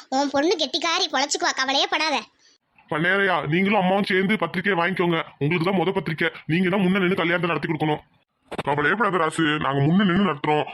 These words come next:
Speaker 2: உனக்கு எதுவும் பணம் தேவை இருந்தா சொல்லு, தரேன். ஐயையோ, நீங்க கொடுத்த வரைக்கும் போதும் ஐயா. அந்த ஆண்டை புண்ணியத்துல எல்லாம் இருக்கு. நீங்க கல்யாணத்துக்கு வந்து நின்னா மட்டும் போதும் ஐயா, அதுதான் எங்களுக்கு மனசுக்கு சந்தோஷம்.
Speaker 1: கண்டிப்பா குடும்பத்தோட வரோம், கவலைப்படாதீங்க. அம்மா, பாண்டி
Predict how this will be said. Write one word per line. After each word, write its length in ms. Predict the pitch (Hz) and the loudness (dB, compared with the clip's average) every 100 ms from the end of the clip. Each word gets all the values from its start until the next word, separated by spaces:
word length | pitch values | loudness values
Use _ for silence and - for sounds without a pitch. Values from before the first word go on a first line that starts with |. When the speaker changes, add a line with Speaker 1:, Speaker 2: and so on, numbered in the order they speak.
| - | -2
Speaker 2:
உனக்கு 220 | 135 139 | -2 0
எதுவும் 160 | 208 160 | 0 0
பணம் 160 | 196 | 0
தேவை 140 | 196 160 | 0 0
இருந்தா 200 | 165 208 | 0 0
சொல்லு, 240 | 165 185 175 208 - | 0 2 2 2 0
தரேன். 260 | 151 180 175 - _ _ _ _ _ _ _ _ _ - | 0 2 0 -4 _ _ _ _ _ _ _ _ _ -4
ஐயையோ, 360 | 170 208 220 220 - | 0 2 2 -2 -2
நீங்க 180 | 175 165 | 0 0
கொடுத்த 200 | 170 160 | -2 0
வரைக்கும் 260 | 214 226 208 | 0 2 2
போதும் 220 | 208 214 | 2 2
ஐயா. 200 | 190 185 175 - - 131 | 2 2 0 -4 -8 -4
அந்த 100 | 143 143 | 0 2
ஆண்டை 240 | 180 220 180 | 2 2 0
புண்ணியத்துல 380 | 190 208 220 147 | 0 0 0 2
எல்லாம் 220 | 165 208 190 | 2 2 2
இருக்கு. 220 | 185 175 - - | 0 -2 -4 -2
நீங்க 140 | 156 139 | -2 0
கல்யாணத்துக்கு 360 | 160 226 180 | 0 2 4
வந்து 140 | 190 202 | 4 4
நின்னா 200 | 185 196 | 2 2
மட்டும் 220 | 170 185 | 0 0
போதும் 200 | 185 175 | 2 2
ஐயா, 160 | 165 151 151 - | 2 0 -2 -6
அதுதான் 260 | 131 165 | -2 0
எங்களுக்கு 240 | 202 165 147 | 2 2 0
மனசுக்கு 280 | 151 156 156 | 0 0 0
சந்தோஷம். 340 | 165 160 143 _ _ _ _ _ _ _ - | 2 0 -4 _ _ _ _ _ _ _ -4
Speaker 1:
கண்டிப்பா 440 | 320 381 427 494 453 | 0 2 2 0 -2
குடும்பத்தோட 360 | 339 370 370 427 381 | 0 0 2 2 2
வரோம், 180 | 285 | 2
கவலைப்படாதீங்க. 540 | 285 320 294 254 247 226 - _ _ _ - | 0 0 0 0 -2 -6 -12 _ _ _ -4
அம்மா, 240 | 294 403 415 285 | 0 2 2 0
பாண்டி 300 | 320 311 427 | 0 0 0